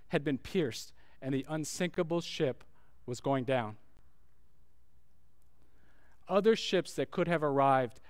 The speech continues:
hours earlier to help before the great ocean liner went down were never summoned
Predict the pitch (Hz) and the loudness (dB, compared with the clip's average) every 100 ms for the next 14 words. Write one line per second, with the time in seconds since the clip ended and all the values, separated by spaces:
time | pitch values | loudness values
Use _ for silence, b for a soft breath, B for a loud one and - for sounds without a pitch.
0 | b - 151 165 165 165 143 147 147 139 | b 4 8 8 8 2 2 2 2 2
1 | 120 117 - - - - b b - 131 | 0 -4 -12 -16 -16 -16 b b -4 -2
2 | 139 156 151 135 - 170 160 135 156 160 | 4 4 4 -2 0 2 4 2 4 4
3 | 160 160 - 156 135 139 139 131 123 b | 4 0 0 2 4 6 6 2 -2 b
4 | b b b 135 139 - 131 123 120 - | b b b 4 4 6 4 4 0 -8
5 | b b - 131 127 147 165 165 - 160 | b b -6 0 4 4 4 2 2 4
6 | 139 107 98 | 4 0 -6